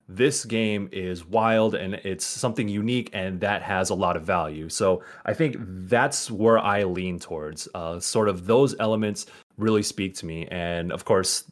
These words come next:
like what I said earlier about Hyper Light Drifter,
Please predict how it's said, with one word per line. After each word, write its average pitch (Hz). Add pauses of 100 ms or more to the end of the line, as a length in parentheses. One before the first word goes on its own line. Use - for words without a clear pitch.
like 95
what 98
I 98
said 95
earlier 95
about 87
Hyper 87
Light 82
Drifter, 101